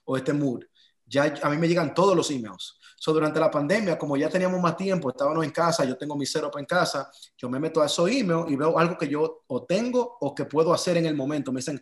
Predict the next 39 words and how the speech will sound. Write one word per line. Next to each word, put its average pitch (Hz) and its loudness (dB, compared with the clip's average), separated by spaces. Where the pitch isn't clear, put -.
"Tenemos 151 2
un 180 4
request 196 2
para 170 4
mañana, 156 0
queremos 160 0
un 170 2
minuto 170 0
de 147 0
sincronización 139 -4
para 139 2
Black 165 0
Panther". 135 -4
Y - -8
eso 131 -4
yo 139 -2
lo 156 2
hice 147 0
inmediatamente 143 -2
y 131 2
lo 131 0
mandé 127 -2
y - 0
lo, 175 4
lo, 127 -2
lo 127 -4
colocamos. 127 -2
Entonces, 143 0
para 143 0
mí 170 2
ese 170 0
ha - 0
sido 165 2
un 151 -2
gran 156 0
ingreso 160 0
durante 131 -4
la 127 -2
pandemia. 117 -10